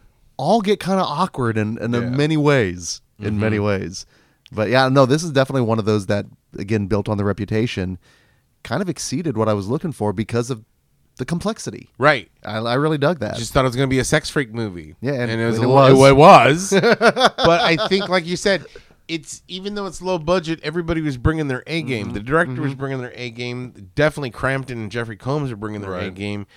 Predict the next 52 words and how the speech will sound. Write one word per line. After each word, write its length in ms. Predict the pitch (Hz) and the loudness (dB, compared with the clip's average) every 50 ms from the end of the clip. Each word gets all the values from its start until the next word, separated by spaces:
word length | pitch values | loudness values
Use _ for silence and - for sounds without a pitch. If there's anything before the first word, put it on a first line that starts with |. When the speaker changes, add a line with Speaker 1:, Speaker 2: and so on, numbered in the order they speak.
| _ _ _ _ - | _ _ _ _ -10
Speaker 3:
you 120 | 107 104 | -6 -4
know, 240 | 113 113 113 117 117 - | -2 0 -2 -2 -4 -6
and 280 | 117 120 120 117 110 | -6 -6 -6 -4 -4
they 80 | 120 120 | -4 -2
were 100 | 120 120 | -2 -2
like, 180 | 120 113 110 | -4 -4 -4
"Hey, 220 | 98 123 120 113 101 | -4 -4 -4 -4 -4
we 120 | 104 113 117 | -4 -6 -6
got 120 | 135 120 | -6 -8
a 40 | 110 | -8
story 420 | - - - 120 120 120 113 110 101 | -10 -10 -8 -6 -6 -4 -4 -6 -8
to 80 | 101 | -10
tell, 380 | 87 - - 107 101 98 98 98 | -8 -8 -6 -4 -4 -6 -6 -10
and 340 | - 104 104 104 101 101 95 | -10 -12 -12 -12 -12 -14 -16
it's 220 | 98 - - - | -16 -16 -12 -10
not 180 | 120 110 104 - | -10 -10 -10 -10
gonna 240 | - 110 104 98 | -12 -10 -10 -10
be 360 | 90 90 98 95 95 95 92 87 85 85 | -10 -10 -10 -8 -8 -8 -10 -12 -16 -20
just 480 | 92 98 101 107 101 90 - - - _ - | -14 -6 -4 -4 -4 -4 -8 -14 -16 _ -4
tits 300 | - - 123 - - - | -2 -2 -2 -4 -6 -10
and 100 | 95 95 | -8 -8
ass," 440 | 98 95 90 85 87 85 - - - _ _ _ _ _ _ _ - | -6 -8 -8 -8 -10 -12 -12 -14 -16 _ _ _ _ _ _ _ -14
because 500 | 113 101 - - 120 107 104 92 - _ _ _ _ _ _ _ - | -14 -14 -8 -6 -4 -4 -4 -6 -10 _ _ _ _ _ _ _ -12
they 100 | 113 117 | -12 -10
coulda 240 | - - 156 147 135 | -6 -2 -2 -2 0
got 160 | 113 123 113 | 0 -2 -2
a 80 | 101 95 | -2 -4
lot 1300 | 92 92 101 110 113 120 123 120 120 120 120 123 123 127 123 123 123 120 120 117 117 117 113 110 101 85 - | -4 -6 -8 -8 -10 -8 -8 -6 -4 -2 0 2 2 4 4 4 4 4 4 2 2 2 2 0 -2 -6 -12
freakier 600 | - - - 107 107 101 - - 98 92 90 87 | -16 -8 -4 -4 -4 -4 -6 -8 -8 -6 -6 -6
with 160 | 87 82 - | -6 -8 -10
the 80 | - - | -12 -14
freak. 400 | - - 92 90 80 69 _ _ _ | -12 -10 -10 -10 -12 -14 _ _ _
You 120 | 98 107 | -10 -6
know 80 | 113 117 | -4 -4
what 60 | 117 | -4
I'm 100 | 117 107 | -6 -6
saying? 380 | - 127 120 120 120 120 113 - _ _ - | -8 -6 -6 -6 -6 -8 -10 -14 _ _ -16
Speaker 1:
Mm-hmm. 340 | 117 120 110 113 120 123 127 | -16 -14 -14 -14 -12 -8 -8
Speaker 3:
There 80 | 107 | -8
coulda 200 | 104 - 135 127 | -2 0 0 0
been 160 | 117 110 113 107 | 2 0 0 0
a 80 | 101 104 | 0 -2
lot 280 | 107 113 117 117 110 | 0 2 0 0 0
more, 320 | 117 113 113 110 110 110 104 | -4 -4 -4 -4 -4 -4 -6
like, 260 | 104 101 98 98 92 90 | -8 -10 -12 -12 -12 -4
Speaker 1:
Well 180 | 151 165 156 | -2 -2 -2
Speaker 3:
ribald 280 | 107 110 107 110 107 - | -2 -4 -6 -8 -10 -8
sex. 260 | - 127 117 - - | -8 -8 -8 -8 -10
It 40 | 117 | -10
coulda 200 | - 139 127 127 | -6 -4 -4 -4
been, 220 | 110 120 117 113 110 | -4 -6 -6 -6 -6
like, 160 | 107 107 101 | -8 -8 -8